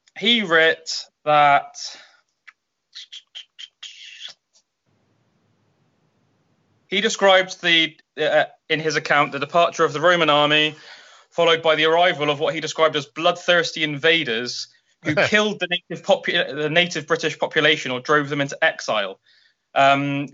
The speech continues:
Speaker 1: Gildas wrote this in about five hundred A D. Um, yeah, in, in most likely what would be modern day Cornwall. So it's interesting that, you know, th-, that is what, uh,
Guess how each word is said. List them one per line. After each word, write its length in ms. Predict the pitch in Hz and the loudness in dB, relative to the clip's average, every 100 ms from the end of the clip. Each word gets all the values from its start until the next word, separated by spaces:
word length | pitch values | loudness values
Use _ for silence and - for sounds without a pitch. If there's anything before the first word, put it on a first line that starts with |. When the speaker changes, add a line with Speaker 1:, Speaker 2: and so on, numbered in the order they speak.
| - | -2
Speaker 1:
Gildas 360 | 175 165 160 | 0 0 -2
wrote 180 | 170 165 | 0 0
this 240 | 143 143 | -2 -6
in 340 | 151 139 135 131 | -2 0 0 0
about 280 | 127 131 - | 2 2 2
five 260 | 156 147 | 2 2
hundred 240 | 147 139 139 | 0 -4 -2
A 140 | 135 | 0
D. 440 | 143 156 151 147 _ _ _ _ _ | 2 2 2 -2 _ _ _ _ _
Um, 460 | - 135 131 131 131 | 2 2 2 -2 -2
yeah, 280 | 139 139 127 | 2 4 2
in, 260 | 131 135 | -2 -6
in 180 | 139 143 | -6 -2
most 280 | 160 175 - | 0 -2 0
likely 380 | 160 123 131 131 | -2 0 -4 -4
what 120 | 127 | -6
would 100 | 131 | -6
be 120 | 139 | -4
modern 280 | 139 131 135 | -2 -2 -2
day 140 | 127 | -4
Cornwall. 500 | 123 - 139 120 98 - _ _ _ _ - | -4 -4 -6 -6 -10 -14 _ _ _ _ -4
So 120 | 165 | -2
it's 120 | 165 | 2
interesting 420 | 208 202 185 175 | 2 2 0 0
that, 180 | 165 151 | 0 2
you 100 | 156 | 2
know, 120 | 143 | 2
th-, 380 | 147 139 147 143 | -2 -8 -10 -2
that 180 | 175 185 | 0 0
is 140 | 175 | -2
what, 260 | 156 156 147 | -2 -2 2
uh, 220 | 143 139 | 2 2